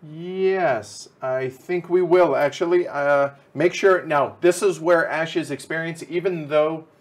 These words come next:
I have seven games under my belt, this is where,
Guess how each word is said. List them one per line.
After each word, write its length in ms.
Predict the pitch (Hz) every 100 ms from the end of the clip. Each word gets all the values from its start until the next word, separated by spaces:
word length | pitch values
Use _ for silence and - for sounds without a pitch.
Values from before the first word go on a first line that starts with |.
| _ _ _
I 300 | 135 123 120 -
have 280 | - 160 160
seven 300 | - 156 135
games 300 | 127 123 117
under 160 | 120 113
my 160 | 110
belt, 340 | 95 101 - - _ - -
this 200 | 135 139
is 180 | 147 127
where, 560 | 127 135 135 135 131